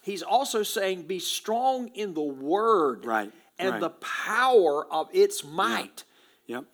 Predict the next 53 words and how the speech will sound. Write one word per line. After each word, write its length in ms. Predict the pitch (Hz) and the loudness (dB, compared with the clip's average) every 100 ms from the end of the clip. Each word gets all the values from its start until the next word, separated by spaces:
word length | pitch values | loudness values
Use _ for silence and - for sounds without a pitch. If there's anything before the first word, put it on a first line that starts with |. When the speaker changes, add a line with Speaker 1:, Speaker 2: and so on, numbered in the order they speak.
| _ | _
Speaker 1:
You 120 | 156 165 | -8 -2
know, 260 | 151 151 | 0 0
so, 460 | - 208 185 170 - - _ _ | 0 2 2 2 -2 -12 _ _
so, 240 | - - - | -12 -10 -8
so 240 | - 202 190 | -2 -2 0
if 120 | 190 | 0
I 200 | - 240 | 0 2
have 200 | 196 190 | 2 2
no 160 | 202 196 | 2 2
Word 500 | 156 156 226 277 196 | 2 2 0 0 -2
on 140 | 160 | -4
the 120 | 165 160 | -6 -6
inside 400 | - 196 226 175 | -6 -6 -4 -6
of 80 | 143 | -6
me, 320 | 131 113 107 _ - | -8 -10 -16 _ -10
Speaker 2:
Then 120 | 120 | -6
I 60 | 113 | -6
can't 280 | - 110 110 | -8 -12 -8
stand. 320 | - 131 104 | -8 -8 -8
Speaker 1:
no, 180 | 247 320 | -6 -2
I'm 180 | 196 254 | 0 0
gonna 140 | 247 | 0
be 140 | 175 185 | 0 0
weak 520 | 147 254 330 - - _ | -2 0 0 0 -14 _
Speaker 2:
Yeah. 180 | 127 110 | -6 -6
Speaker 1:
because 260 | - 208 175 | -4 -4 0
I 80 | 180 | 2
really 320 | 185 233 311 | 4 2 -2
don't 220 | 226 208 196 | -2 -2 0
have 180 | 180 | 0
a 60 | 151 | 0
foundation. 760 | - 165 147 135 233 262 120 - _ _ _ | -2 -2 0 0 -2 -2 -8 -14 _ _ _
Speaker 2:
Yeah. 160 | 120 120 | -8 -6
Speaker 1:
You 60 | 151 | -4
know, 220 | 135 - _ _ | -4 -6 _ _
and, 220 | 165 170 | -10 -10
and 200 | - 180 | -8 -8
so, 400 | - 220 202 175 175 | -2 2 4 4 0
and 180 | 175 | -4
what 220 | 180 233 202 | 0 0 -2
you 100 | 202 | -4
were 80 | 160 | -4
saying 420 | - 254 269 190 | -4 -4 -4 -4
cons-, 280 | 175 - - - 156 | -6 -8 -12 -16 -8
that 280 | 160 - - | -6 -6 -8
people 300 | 233 185 170 | -8 -6 -8
need 300 | 160 233 247 | -4 -4 -4
to 100 | - | -6
understand 540 | 175 160 - 151 147 143 - - - - | -4 -6 -8 -6 -6 -8 -14 -20 -14 0
is 200 | 175 170 | 0 2
that 340 | 170 - - | -4 -4 -6
the 120 | 180 | -6
devil, 640 | 175 196 269 294 202 165 | 0 2 2 2 0 0